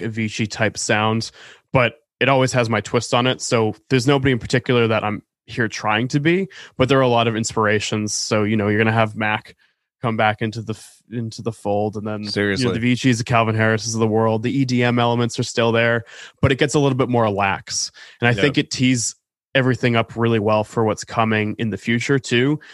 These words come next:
Speaker 1: This particular single isn't on the album coming up. Someone asked me that. They're like, "Is this part of it?" I'm like, "It's actually not. It's just
Speaker 2: Hmm.
Speaker 1: promotional." But it's sort of,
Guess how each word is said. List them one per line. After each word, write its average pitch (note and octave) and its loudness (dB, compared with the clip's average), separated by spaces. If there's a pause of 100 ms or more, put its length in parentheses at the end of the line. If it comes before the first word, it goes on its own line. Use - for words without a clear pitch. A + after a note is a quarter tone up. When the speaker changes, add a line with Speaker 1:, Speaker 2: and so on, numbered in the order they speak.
(280)
Speaker 1:
This C#3+ 2
particular C#3+ 2
single B2+ 2
isn't C3 2
on B2+ 2
the B2+ 0
album B2 0
coming A2+ -2
up. B2+ 0
Someone A2+ 0
asked G2+ -2
me B2+ 0
that. B2 2
They're A#2 0
like, A2+ 0
"Is B2 0
this D3 0
part C#3 0
of C#3+ 0
it?" D3 -2
I'm B2+ -2
like, A#2 0
"It's A2 -8
actually A#2+ -2
not. G2+ -2
It's - -12
just A2+ -2
Speaker 2:
Hmm. C#3 -8
Speaker 1:
promotional." F#2 -6 (480)
But C3 2
it's C3 -2
sort F#3+ 2
of, D#3+ -2